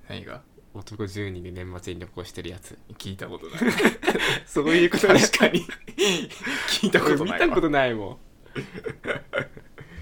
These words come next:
Speaker 1: そうだな。
Speaker 2: しかも旅行って言っても、コテージ泊まりに行ってるからね。
Speaker 1: ああ。
Speaker 2: どっかの、例えば旅館とかで、「いや、女の子ナンパして」とか、
Speaker 1: ああ。
Speaker 2: ならわかんなくもないけどさ。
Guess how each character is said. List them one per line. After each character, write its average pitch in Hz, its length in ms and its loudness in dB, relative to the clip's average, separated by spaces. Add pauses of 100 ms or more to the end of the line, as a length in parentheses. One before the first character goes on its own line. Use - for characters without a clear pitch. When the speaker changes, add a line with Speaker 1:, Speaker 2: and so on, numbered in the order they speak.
(160)
Speaker 1:
そ - 320 2
う - 40 2
だ 65 120 -6
な。 - 180 -12
Speaker 2:
し - 180 -14
か 127 140 0
も 104 120 -4
旅 120 160 -2
行 185 220 -2
っ 180 60 0
て 156 300 0
言 156 100 -8
っ - 20 -20
て 147 140 -6
も、 107 140 -8 (160)
コ - 140 -2
テ 170 160 2
ー - 20 2
ジ 117 100 -2
泊 117 80 -8
ま 113 100 -4
り 113 100 -4
に 117 40 -8
行 - 40 -14
っ - 40 -20
て - 80 -8
る 67 60 -10
か - 120 -14
ら - 40 -14
ね。 - 180 -20
Speaker 1:
あ - 60 -14
あ。 - 240 -14 (1120)
Speaker 2:
ど 127 120 -10
っ - 20 -20
か - 160 -16
の、 - 60 -16
例 117 60 -16 (180)
え - 20 -6
ば 101 100 -6
旅 113 160 -2
館 147 280 -6
と 160 100 -6
か - 100 -4
で、 135 500 -8
「い - 60 -12
や、 107 80 -6
女 131 240 -6
の 123 120 -6
子 95 80 -12
ナ 101 140 -6
ン 120 80 -8
パ 120 120 -6
し - 140 -12
て」 123 180 -6
と 107 100 -16
か、 - 240 -14 (180)
Speaker 1:
あ 104 320 -12
あ。 - 520 -20
Speaker 2:
な 165 200 0
ら 117 120 2
わ 98 80 -4
か 107 140 -6
ん 107 60 -8
な 98 80 -10
く - 120 -18
も 98 60 -14
な 92 100 -14
い 98 80 -16
け - 80 -18
ど - 80 -18
さ。 - 140 -20